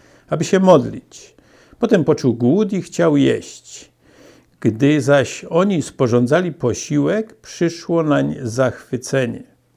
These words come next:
I ujrzał otwarte niebo i zstępujący jakiś przedmiot, jakby wielkie lniane płótno,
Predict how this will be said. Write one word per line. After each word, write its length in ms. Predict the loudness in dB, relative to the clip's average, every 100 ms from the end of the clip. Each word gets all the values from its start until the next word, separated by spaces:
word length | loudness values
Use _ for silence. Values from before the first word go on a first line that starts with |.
| _ _ -20 -18 -4
I 60 | 2
ujrzał 320 | 4 4 4
otwarte 500 | 4 4 2 2 0
niebo 460 | 4 2 2 2 2
i 160 | 0
zstępujący 1080 | -4 -8 0 0 2 0 2 2 0 -2 -4
jakiś 360 | -4 -6 -14
przedmiot, 720 | -14 -10 0 0 0 -4 -2
jakby 300 | -2 -2 -4
wielkie 600 | 0 2 2 2 -2 -2
lniane 360 | -2 -4 -6 -10
płótno, 680 | -10 -6 -6 -8 -16 -18